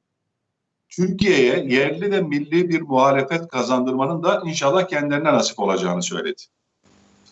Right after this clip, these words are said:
Sonra yakınlarda bir, bir kez daha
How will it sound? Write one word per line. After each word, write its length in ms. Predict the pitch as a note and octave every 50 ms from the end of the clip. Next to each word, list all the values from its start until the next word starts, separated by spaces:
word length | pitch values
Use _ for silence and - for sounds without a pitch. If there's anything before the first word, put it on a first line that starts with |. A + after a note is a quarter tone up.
| _ _ _ _ _ _ _ _ _ _ _ _ _ _ _ _ -
Sonra 340 | - - - D#3+ F#3 G3 -
yakınlarda 800 | D3+ D3 C#3 C3 - E3 D#3+ D#3+ D#3 D#3 D#3 D#3 F#3+ F#3 E3+ D#3+
bir, 220 | F3+ F3+ - -
bir 60 | C#3+
kez 300 | - - F#3 D#3+ C#3+ C3+
daha 360 | B2+ A#2 A2 C3 D#3 - -